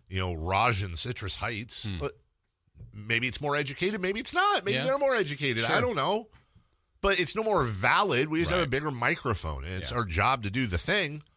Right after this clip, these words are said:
Speaker 1: It just, it, it, it, it, it, as the late Roger Craig, uh, of the Giants w-, would say, it gets my dauber down
Speaker 2: Yes.
Speaker 1: to see the toxicity that comes out of these losses.
Speaker 2: You probably haven't done this,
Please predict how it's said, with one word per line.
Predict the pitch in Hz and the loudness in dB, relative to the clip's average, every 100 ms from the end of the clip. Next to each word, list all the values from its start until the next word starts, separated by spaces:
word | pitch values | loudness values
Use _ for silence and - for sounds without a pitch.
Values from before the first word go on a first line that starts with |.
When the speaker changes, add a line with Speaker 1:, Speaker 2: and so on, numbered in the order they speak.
| _ _ _ _ _ _ _ - | _ _ _ _ _ _ _ -10
Speaker 1:
It | 165 | -6
just, | 185 180 - | -4 -4 -2
it, | 165 | -2
it, | 170 151 | 0 -2
it, | 151 151 | -2 -4
it, | 151 156 | -6 -4
it, | 147 | -4
as | 151 139 113 | -4 -4 -6
the | 135 139 | -6 -2
late | 175 180 | 0 0
Roger | 151 147 120 113 | 0 0 0 -6
Craig, | - 120 113 104 110 | -4 0 0 -2 -6
uh, | 107 107 | -6 -4
of | 107 | -6
the | 98 | -6
Giants | 82 95 92 87 - - - | -6 -8 -8 -8 -8 -8 -10
w-, | 90 92 90 | -14 -12 -10
would | 92 85 | -8 -8
say, | - 87 85 - - _ _ | -6 -6 -8 -12 -20 _ _
it | 117 110 | -8 -4
gets | 151 - | -4 -4
my | 151 147 | -4 -6
dauber | 107 110 107 104 95 | -2 -2 0 -2 -4
down | 85 82 80 85 | -4 -4 -4 -2
Speaker 2:
Yes. | 90 80 - - - - | 0 0 -2 -4 -6 -8
Speaker 1:
to | 123 | -4
see | - - 117 117 113 110 | -2 -2 0 0 -2 -2
the | 95 92 | -4 -6
toxicity | - 98 - - 98 - 90 87 80 | -4 -4 -4 -6 -4 -4 -6 -6 -6
that | 85 | -8
comes | - 90 82 | -10 -12 -10
out | 87 87 | -8 -8
of | |
these | 78 71 | -8 -10
losses. | 71 82 90 82 67 64 - - | -8 -6 -4 -4 -8 -12 -14 -8
Speaker 2:
You | 120 156 | -2 -2
probably | 180 165 131 110 104 | 2 0 0 -2 -2
haven't | 92 98 101 90 | 0 -2 -2 -4
done | 87 92 | -2 -2
this, | 104 113 - | -2 0 0